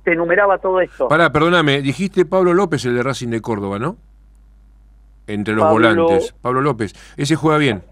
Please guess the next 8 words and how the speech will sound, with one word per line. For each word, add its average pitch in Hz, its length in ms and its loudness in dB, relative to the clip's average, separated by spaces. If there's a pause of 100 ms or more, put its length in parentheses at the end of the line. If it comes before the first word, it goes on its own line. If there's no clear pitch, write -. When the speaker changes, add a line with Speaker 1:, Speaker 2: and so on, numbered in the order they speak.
(840)
Speaker 1:
Eh, 131 260 -6
para 151 200 2
que 151 80 -2
lo 151 80 2
busque, 156 300 -2
Pablo 190 280 2
López, 190 440 0
sí. 180 200 -6